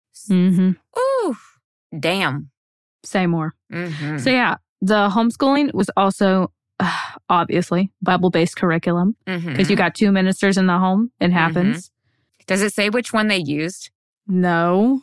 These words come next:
Speaker 2: No? Okay, I'm just
Speaker 1: I didn't know they
Speaker 2: curious.
Speaker 1: had names for them.
Speaker 2: <laughs> Oh, yes! They have multiple different
Speaker 1: <sighs>
Speaker 2: homeschool Bible-based curriculums.
Speaker 1: Do
Speaker 2: Ab-
Speaker 1: not give them a plug on here.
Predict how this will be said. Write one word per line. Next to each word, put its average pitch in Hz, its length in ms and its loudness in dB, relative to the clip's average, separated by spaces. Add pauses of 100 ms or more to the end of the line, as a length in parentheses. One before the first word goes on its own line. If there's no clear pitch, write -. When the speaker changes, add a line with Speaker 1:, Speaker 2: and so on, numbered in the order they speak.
(120)
Speaker 2:
No? 160 520 0 (180)
Okay, 143 180 -2
I'm 147 140 -2
just 151 120 0
Speaker 1:
I 226 40 0
didn't 226 180 2
know 214 100 2
they 208 140 0
Speaker 2:
curious. 208 180 0
Speaker 1:
had 175 80 -2
names 202 400 0
for 185 180 0
them. 202 200 2 (160)
Speaker 2:
<laughs> - 40 -2 (240)
Oh, 320 260 0
yes! 220 840 -2 (260)
They 214 100 0
have 294 160 -2
multiple 202 640 -2
different 180 420 -2
Speaker 1:
<sighs> 180 40 0
Speaker 2:
homeschool 175 640 -2 (340)
Bible-based 170 760 -2
curriculums. 165 840 -8 (340)
Speaker 1:
Do 240 80 -4
Speaker 2:
Ab- 240 80 2
Speaker 1:
not 240 220 0
give 208 160 0
them 190 120 2
a 175 100 0
plug 175 300 -2
on 160 140 0
here. 165 260 -2